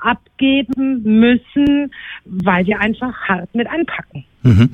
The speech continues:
Speaker 2: Jetzt, wenn man ein bisschen, äh, dir folgt, überall die Arbeit, Twitter oder in den sozialen Medien, wenn man dich sieht im Fernsehen, da bist du immer so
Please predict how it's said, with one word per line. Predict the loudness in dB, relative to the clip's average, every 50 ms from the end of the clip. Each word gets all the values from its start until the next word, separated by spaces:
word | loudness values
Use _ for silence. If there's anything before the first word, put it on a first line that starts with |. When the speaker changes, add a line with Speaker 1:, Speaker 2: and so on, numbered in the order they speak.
| -2 -4 -4 -4 -6 -4 0
Speaker 2:
Jetzt, | 0 0 0 2 2
wenn | 2 4 4 4
man | 4 4 4 2 2 2 2
ein | 2 2
bisschen, | 2 0 0 2 4 4 4 4
äh, | 2 2 0 2
dir | 2 4 4 4 2 2 0 0 0 -2
folgt, | -2 -2 0 0 2 2 2 0 -2 -4 -6 -6 -4 -2 2
überall | 2 2 2 4 2 2 2 2 2
die | 2 2
Arbeit, | 2 2 2 0 0 0
Twitter | 0 0 0 0 0 -2 0 2
oder | 2 4 4
in | 4 4
den | 4 2 2
sozialen | 2 0 -2 0 2 2 4 4 4 6
Medien, | 6 4 4 4 4 4 4
wenn | 6 6 6
man | 4 4
dich | 4 2
sieht | 2 2 2 4 4
im | 2
Fernsehen, | 4 4 4 4 4 4 4 2 0 -2 -6 -10 -10 -10 -12 -4 0
da | 2
bist | 2 2 4 4
du | 4
immer | 4 4
so | 4 4 2 2